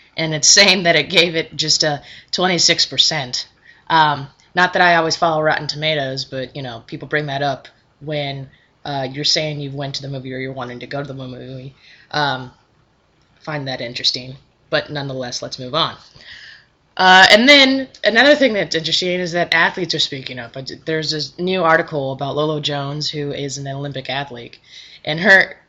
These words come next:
apparently she, uh, wants to speak out against Fifty Shades of Grey and say that, uh, she's, she tweeted that, f-, this is her tweet, and I quote,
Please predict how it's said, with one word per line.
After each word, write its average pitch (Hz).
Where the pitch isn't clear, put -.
apparently 226
she, 208
uh, 180
wants 208
to 190
speak 214
out 190
against 214
Fifty 156
Shades 143
of 135
Grey 135
and 143
say 156
that, 151
uh, 165
she's, -
she 214
tweeted 262
that, 180
f-, -
this 220
is 226
her 196
tweet, 185
and 160
I 165
quote, 170